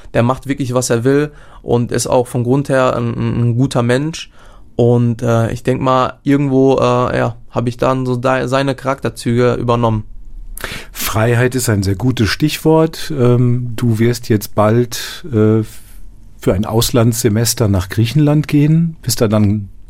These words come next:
Speaker 2: ganz allein auf dich gestellt. Was bedeutet dir das?
Speaker 1: Ja, auf jeden Fall ein großer Schritt.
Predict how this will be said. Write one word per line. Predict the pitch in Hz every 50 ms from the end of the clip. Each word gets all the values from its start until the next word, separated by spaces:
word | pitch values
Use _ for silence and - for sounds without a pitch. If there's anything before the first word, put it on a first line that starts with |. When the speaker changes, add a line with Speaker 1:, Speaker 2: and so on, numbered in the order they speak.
| -
Speaker 2:
ganz | - 110 113 135 131 -
allein | 101 107 101 95 98 113 107
auf | 98 -
dich | - 135 - -
gestellt. | - 147 - - 147 151 165 202 214 - - - - - - - - - - - - - - - - - - -
Was | 120 107
bedeutet | - - 113 101 107 98 104 - 143 135
dir | 143 139
das? | 139 160 208 - - - - - - - - - - - - - - - - - - - - - - - - -
Speaker 1:
Ja, | - 135 123 120 113 - - - - - - - _ -
auf | 117 110
jeden | 135 135
Fall | 135 143
ein | 135 123
großer | 127 143 139 - 131
Schritt. | 117 - - 139 143 143 -